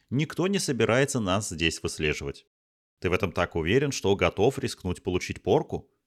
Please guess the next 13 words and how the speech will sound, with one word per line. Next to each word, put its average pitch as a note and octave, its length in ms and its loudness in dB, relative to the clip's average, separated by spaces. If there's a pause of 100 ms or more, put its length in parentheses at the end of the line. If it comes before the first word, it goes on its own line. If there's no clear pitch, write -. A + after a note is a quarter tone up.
(120)
"Конечно G#3 640 0
уверен", A2 520 4 (220)
лениво A#2+ 540 2
отозвался E2+ 580 -2
тот, - 240 -2
кладя F#2+ 400 0
голову A#2 400 0
на F2+ 80 -4
сплетённые G2 640 -2
пальцы A2 440 -2
и D#2 40 -2
закрывая C#2+ 500 -6
глаза. C#2 460 -8